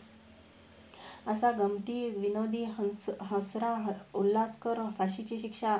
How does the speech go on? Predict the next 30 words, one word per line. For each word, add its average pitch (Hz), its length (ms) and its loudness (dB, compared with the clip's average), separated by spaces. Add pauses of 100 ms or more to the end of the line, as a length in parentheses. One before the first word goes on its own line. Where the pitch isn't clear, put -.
ऐकतानाही 220 880 0 (580)
हसणारा. 220 420 2
असा 220 420 -2
गमती 214 600 -2
विनोदी 220 560 0
उल्हासकर 214 540 0
की, - 600 -8
करही 226 340 -2
वेडा 214 360 4
व्हावा, 214 280 4
असे 220 460 -2
कष्ट 208 280 -2
आपले 214 360 2
हे 220 260 2
शरीर 214 360 -2 (640)
तरी 247 140 2
किती 262 320 -4
दिवस 240 320 4
सोसू 208 300 2
शकेल? 196 480 0 (400)
आपले 208 260 0
हे 220 180 2
ज्ञानतंतू 220 800 2 (100)
तरी 220 160 0
किती 220 320 -6
दिवस 226 320 0 (100)
हा 226 240 0
ताप 208 360 2
सहू 208 480 -2
शकतील? 208 680 -4